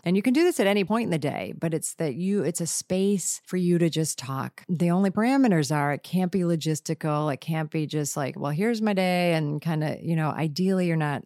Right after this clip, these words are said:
listing it off or making it logistical, because those are much easier conversations for relationships to have. But the ones where you might be sharing about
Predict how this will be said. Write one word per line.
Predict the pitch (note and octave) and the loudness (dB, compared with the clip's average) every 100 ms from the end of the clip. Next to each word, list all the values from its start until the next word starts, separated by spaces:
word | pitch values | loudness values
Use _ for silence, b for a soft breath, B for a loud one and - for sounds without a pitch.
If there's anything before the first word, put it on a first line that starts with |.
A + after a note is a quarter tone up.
| - | -2
listing | E3+ - E3+ | 0 0 0
it | D#3+ | 0
off | D3+ D3+ D3 | 2 0 0
or | D#3 | -2
making | D3 D3 D#3 D3+ | -2 -2 -2 -2
it | D3 C3 D#3+ | -2 -4 -6
logistical, | D#3 C#3+ C#3 C3 B2+ B2+ | -4 -4 -4 -6 -6 -6
because | C#3+ C#3+ C3+ - | -4 -4 -6 -4
those | G#3 A#3 | -2 2
are | A#3+ | 2
much | D#3+ D#3 C#3 | 2 0 -2
easier | D#3+ C#3 C#3+ | -2 0 -2
conversations | D#3+ C#3 C#3+ A#2+ C#3 A2+ - | -4 -4 -4 -6 -6 -8 -12
for | - D3 C#3+ A#2 C#3 | -12 -10 -8 -8 -6
relationships | D#3+ D#3+ D#3 D3 D3 - C#3 - | -4 0 0 -2 -4 -4 -6 -4
to | D3 | -4
have. | D3 C#3+ A2+ - - | -4 -6 -8 -12 -18
But | D3+ D3+ D#3 | -6 -6 -2
the | |
ones | D#3+ E3+ F3 E3 | 0 0 0 -2
where | E3 D#3+ D#3 D3+ C#3+ b b b | -4 -2 -2 -4 -6 b b b
you | G3 | 2
might | G3 F3+ | 2 2
be | F#3+ | 0
sharing | - F#3 F#3 | 0 2 2
about | F3+ F3+ F3 E3+ E3 - | 2 2 4 4 2 0